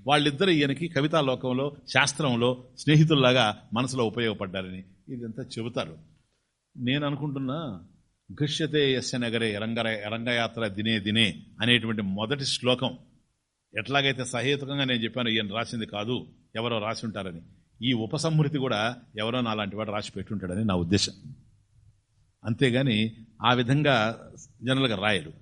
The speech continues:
కాకపోతే ఇక్కడ తేన అంబుజాక్ష చరణాంబుజ షట్పదేన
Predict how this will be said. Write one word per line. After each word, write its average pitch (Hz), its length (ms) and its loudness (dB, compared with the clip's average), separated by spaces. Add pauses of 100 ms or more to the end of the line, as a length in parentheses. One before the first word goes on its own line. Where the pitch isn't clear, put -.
(120)
కాకపోతే 156 340 4
ఇక్కడ 156 260 0
తేన 139 180 4
అంబుజాక్ష 160 840 8
చరణాంబుజ 165 460 6
షట్పదేన 113 640 -2